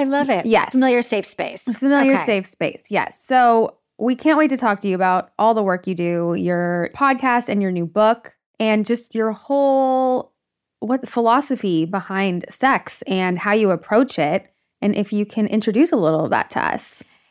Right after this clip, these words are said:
Speaker 1: Yeah. Well, thank you so much for having me here. I think that I know you guys talk a lot about mental health and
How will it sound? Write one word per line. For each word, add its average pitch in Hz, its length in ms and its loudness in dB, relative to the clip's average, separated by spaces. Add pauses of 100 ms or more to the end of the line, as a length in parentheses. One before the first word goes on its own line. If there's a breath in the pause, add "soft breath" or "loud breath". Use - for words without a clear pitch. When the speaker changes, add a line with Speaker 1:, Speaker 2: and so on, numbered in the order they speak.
(120)
Speaker 1:
Yeah. 170 640 -2
Well, 220 180 -2
thank 269 280 0
you 359 120 2
so 254 240 0
much 254 240 -2
for 226 140 -2
having 214 420 -2
me 180 120 0
here. 160 440 -2
I 190 120 -2
think 208 300 -4
that 208 100 -2
I 196 60 -2
know 208 100 -2
you 214 120 0
guys 196 120 0
talk 208 260 -4
a 190 40 -2
lot 185 220 -2
about 175 260 -2
mental 170 320 -6
health 226 640 0
and 156 220 -6